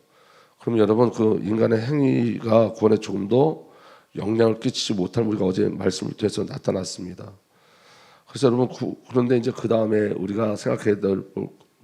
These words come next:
돼야 될 부분은 뭐냐면 구원받은 이후의 행함에 대해서 우리가 한번 생각해 보셔야 됩니다.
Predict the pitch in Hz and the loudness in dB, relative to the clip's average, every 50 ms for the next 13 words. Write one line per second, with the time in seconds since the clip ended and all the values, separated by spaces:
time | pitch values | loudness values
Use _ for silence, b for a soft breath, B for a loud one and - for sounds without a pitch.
0 | _ - 92 104 101 98 95 101 95 - - - 101 110 110 107 92 90 87 85 | _ -8 -4 -2 -2 -2 -2 -6 -8 -10 -10 -10 -6 -4 -4 -4 -4 -6 -8 -8
1 | 87 95 120 135 135 110 98 92 - - _ _ B B B B B B B B | -4 -2 -2 0 0 -2 -4 -8 -12 -20 _ _ B B B B B B B B
2 | B B B B - - 113 117 127 131 135 127 120 117 110 104 98 - 113 107 | B B B B -10 -2 4 6 8 8 8 6 4 4 4 2 2 2 -2 -2
3 | - 85 95 101 104 101 98 104 101 98 135 143 131 123 113 110 101 90 95 98 | -2 -4 -4 -4 -4 -4 -4 -4 -6 -6 -6 -6 -4 -4 -4 -4 -6 -8 -10 -12
4 | - - 104 101 95 95 95 98 98 98 92 117 110 104 - - 92 87 82 - | -12 -10 -10 -10 -10 -10 -12 -12 -12 -12 -10 -10 -10 -10 -10 -14 -16 -14 -14 -16
5 | - 92 90 - 90 87 85 - - - - | -14 -16 -16 -16 -18 -20 -20 -20 -20 -20 -20